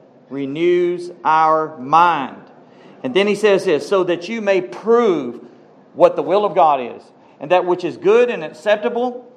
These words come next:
well-pleasing and perfect." So back in First Peter,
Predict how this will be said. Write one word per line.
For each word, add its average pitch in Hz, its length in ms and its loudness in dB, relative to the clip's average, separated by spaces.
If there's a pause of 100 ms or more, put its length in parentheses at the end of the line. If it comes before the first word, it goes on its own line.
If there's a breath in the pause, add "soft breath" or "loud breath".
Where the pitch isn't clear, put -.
(180)
well-pleasing 208 760 -2
and 196 100 -10
perfect." 185 420 -2 (2000)
So 190 120 -4
back 233 260 2
in 214 120 -4
First 196 280 -4
Peter, 196 440 -4